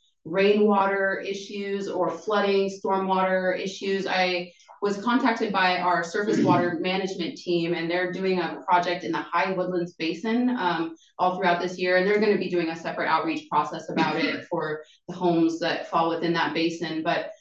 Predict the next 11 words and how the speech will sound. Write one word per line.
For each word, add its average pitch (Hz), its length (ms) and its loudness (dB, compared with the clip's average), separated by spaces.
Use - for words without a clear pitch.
they're 190 100 -2
gonna 220 240 4
be 220 80 2
looking 196 440 0
for 175 280 0
potential 185 460 -2
sites 165 500 -2
for 165 300 0
rainwater 170 460 0
improvement, 156 680 -4
um, 151 580 -4